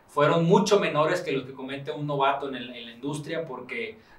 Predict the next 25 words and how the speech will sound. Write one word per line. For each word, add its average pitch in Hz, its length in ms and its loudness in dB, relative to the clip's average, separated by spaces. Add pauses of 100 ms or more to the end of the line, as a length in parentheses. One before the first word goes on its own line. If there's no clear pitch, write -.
tenía 139 440 2
una, 151 480 0
un 131 120 -14
papá 160 360 4
y 151 120 -2
una 143 160 -2
mamá 170 320 4
que 139 120 -4
me 127 100 -8
decían, 123 560 -6
"Yo 135 180 2
hice 151 300 0
eso 170 180 -2
y 160 40 -6
no 135 120 -6
funcionó", 147 600 0 (140)
entonces 120 240 -12
yo 131 80 4
ya 135 40 2
no 143 120 0
cometía 135 340 -4
los 131 120 -4
mismos 127 220 -16
errores, 156 380 0
¿no? - 160 -18